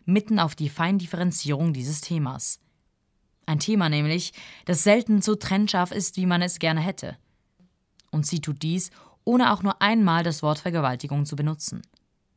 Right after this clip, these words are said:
Denn bei einer Vergewaltigung sind die Rollen klar. Es gibt den Täter, das Opfer. Meistens ist es deckungsgleich mit einem aggressiven, aktiven, bedrohlichen Mann und einer bedrohten, passiven Frau. Die Opfer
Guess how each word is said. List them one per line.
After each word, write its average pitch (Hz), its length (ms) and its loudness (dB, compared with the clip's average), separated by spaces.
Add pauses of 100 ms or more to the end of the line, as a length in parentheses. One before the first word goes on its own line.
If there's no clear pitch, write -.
(260)
Denn 143 280 0 (320)
bei 185 80 4
einer 185 200 4
Vergewaltigung 165 720 0
sind 147 240 0
die 147 60 -4
Rollen 135 280 -2
klar. 147 380 -2 (540)
Es 180 120 -2
gibt 196 180 -2
den 180 140 0
Täter, 208 520 -4 (140)
das 208 160 -8
Opfer. - 400 -12 (680)
Meistens 151 500 -4 (260)
ist 202 160 -2
es 190 120 -4
deckungsgleich 175 720 -2
mit 170 160 -2
einem 160 200 -4
aggressiven, 180 640 -4
aktiven, 180 540 -4
bedrohlichen 151 540 -4
Mann 156 300 -2 (340)
und 175 120 -2
einer 175 200 0
bedrohten, 165 600 -4
passiven 147 520 -6
Frau. 135 400 -4 (640)
Die 180 100 -8
Opfer 190 340 -2